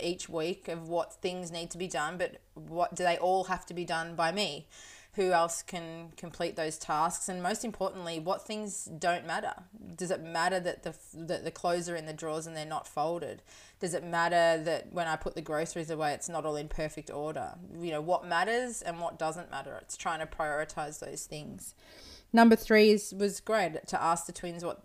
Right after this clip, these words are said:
and mainly the twins, what they would like to do. What, what would they like me to teach them this week? What would they like me to do with them this week? So I'm inspired by them rather than me coming up with the play activity ideas for them all the time.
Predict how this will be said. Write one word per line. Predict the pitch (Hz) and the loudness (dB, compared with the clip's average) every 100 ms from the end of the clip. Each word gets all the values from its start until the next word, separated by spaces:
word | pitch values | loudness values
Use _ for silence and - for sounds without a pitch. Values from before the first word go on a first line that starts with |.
| - | -2
and | 180 165 175 | -2 -2 -4
mainly | 180 180 175 | 0 0 -2
the | 165 | -8
twins, | - 165 180 180 | -8 -8 -4 -4
what | - | -2
they | 175 185 | 2 2
would | 226 180 | 2 0
like | 143 127 - | -2 -4 -8
to | 175 | -8
do. | 156 147 139 143 | -4 -4 -4 -4
What, | 180 - | -4 -2
what | 180 | -2
would | 175 | 2
they | 180 | 4
like | 175 180 | 4 2
me | 185 | -4
to | 180 | -4
teach | 175 233 - | 0 -2 -2
them | 175 | -8
this | 160 - | -8 -6
week? | 151 - | -6 -4
What | 160 | -6
would | - | -4
they | 160 160 | -2 0
like | 165 156 160 - | 0 0 -4 -12
me | 170 165 | -10 -8
to | |
do | 165 190 214 | -2 0 0
with | 185 | -2
them | 143 139 | -6 -6
this | 143 - | -10 -8
week? | 143 - | -8 -4
So | 170 165 | 2 4
I'm | 175 185 196 | 4 4 0
inspired | 180 - 170 170 160 156 | -6 -4 0 2 0 -2
by | 151 156 | -2 -2
them | 156 190 196 165 165 | 0 0 0 -2 -4
rather | 170 165 170 | 2 2 2
than | 165 165 | -4 -6
me | 170 175 175 | -6 -6 -6
coming | - 170 | -8 -8
up | 165 - | -8 -8
with | 160 | -8
the | 160 | -8
play | - 170 160 | -4 -2 -2
activity | 160 - 160 160 | -4 -6 -6 -4
ideas | 156 151 156 160 156 | -4 -4 -6 -6 -8
for | - | -6
them | 165 170 165 | -4 -4 -6
all | 156 | -8
the | 156 | -8
time. | 170 160 135 117 | -8 -10 -10 -12